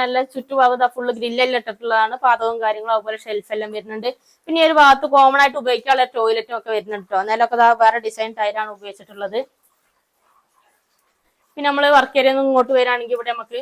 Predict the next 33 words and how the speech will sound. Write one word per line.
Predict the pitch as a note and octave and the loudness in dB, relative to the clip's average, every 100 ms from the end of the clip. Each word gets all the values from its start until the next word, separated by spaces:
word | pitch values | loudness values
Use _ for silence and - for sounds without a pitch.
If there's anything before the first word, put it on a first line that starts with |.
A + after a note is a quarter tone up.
| C4 | -12
ഇങ്ങോട്ട് | B3 A#3 A#3+ | -12 -8 -8
നോക്കി, | A3+ B3+ - _ _ _ _ _ - | -6 -10 -12 _ _ _ _ _ -2
ഇവിടെയാണ് | B3+ B3 B3+ | 0 2 0
നമുക്ക് | B3 A#3 B3 | -2 -2 0
ഒരു | B3+ A#3+ | 2 4
ബാത്റൂമും | A3+ A3 A3+ B3 B3 | 4 4 -2 -6 -2
കാര്യങ്ങളൊക്കെ | A3+ A3 A3 A3 A3 | -4 -4 -12 -10 -10
വരുന്നത് | F#3+ G3+ G3+ | -10 -10 -10
ട്ടോ. | G#3+ | -8
ഇനി | A3+ A3 - | -10 -12 -8
ഇങ്ങോട്ട് | A#3 A3+ A#3+ | -4 -2 0
വരികയാണെങ്കിൽ | A#3 A#3+ A#3 A3 | 0 0 -2 -8
നമുക്ക് | G#3+ A#3+ C4 _ _ _ - | -8 -8 -8 _ _ _ 2
പുറത്തുനിന്ന് | A#3+ A#3 B3 A#3+ C4 C#4 | 2 2 -2 -2 -2 -2
നമ്മളെ | A#3+ B3 B3+ | 0 0 -2
കി-, | F3 - _ _ | -10 -12 _ _
കിണറ്റിൽ | C#4 B3+ B3 | -2 0 -2
നിന്ന് | C#4+ C#4 | -2 2
വെള്ളം | C4 C4+ D4 C#4 | 2 4 0 2
കോരാൻ | A#3+ B3 B3 A#3 | 2 2 0 0
സൗകര്യത്തിന് | A3+ A3+ A3+ A#3 | 0 -2 -4 -10
ഇതാ | G#3+ G#3 _ _ _ _ _ _ _ _ | -6 -8 _ _ _ _ _ _ _ _
ഇവിടുന്ന് | A3+ A#3 B3 C4+ C4 | -4 -2 0 -2 -2
അതിനുള്ള | B3 B3 A#3 A#3+ - _ - | -2 0 0 0 -4 _ -16
സെറ്റപ്പ് | A#3 - F#3 | -16 -12 -6
ആക്കിയിട്ടുണ്ട് | G#3+ G#3 F#3+ F#3 | -6 -6 -14 -12
ട്ടോ. | G3 | -10
ഇങ്ങോട്ട് | G#3+ A#3 | -8 -8
നോക്കി, | A3+ A#3 B3 _ | -8 -10 -12 _
കിണർ | A3 A3 A#3 | -6 -2 2
ദാ | A#3+ A#3 | 2 2
ഇവിടെ | A3 A3+ A3+ | 0 -2 -2
വരുന്നത് | G#3 G3 | -4 -10